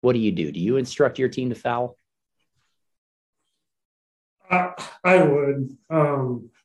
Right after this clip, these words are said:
Speaker 2: especially in the full court. In the half court, it gets a little trickier, and you kind of want, I think, to only foul if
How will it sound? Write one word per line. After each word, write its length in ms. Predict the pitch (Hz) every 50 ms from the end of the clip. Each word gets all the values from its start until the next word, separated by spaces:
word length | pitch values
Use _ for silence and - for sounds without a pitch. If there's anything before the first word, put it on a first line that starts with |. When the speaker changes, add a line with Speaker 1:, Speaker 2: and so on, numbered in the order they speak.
| _ _ -
Speaker 2:
especially 420 | 160 156 - - 208 - - 240
in 80 | 220 208
the 80 | 185 -
full 260 | - 185 180 165 -
court. 340 | 165 156 156 156 160 143 147
In 80 | 147
the 140 | 143 139 -
half 340 | 160 170 165 160 165 - -
court, 640 | - 175 165 156 156 151 151 151 151 151 151 - _ _ _ _ _ _ _ _ _ _ _ _ _ _ _ _ -
it 100 | 147 147
gets 180 | 165 156 160
a 60 | 170
little 260 | 156 156 156 156 156 156
trickier, 880 | - 175 156 139 165 160 156 156 151 147 143 147 143 143 143 - - _ _
and 240 | 156 147 143 143 143
you 100 | 143 147
kind 140 | - 151 151
of 80 | 127
want, 360 | 131 143 135 135 139 - - - - - - 127
I 40 |
think, 340 | 123 - 147 143 139 131 - -
to 400 | 139 135 131 123 123 120 - - _ _ _ _ _ _ _ -
only 240 | 147 143 143 135 127
foul 460 | - 147 135 139 135 135 139 131 127
if 80 | 127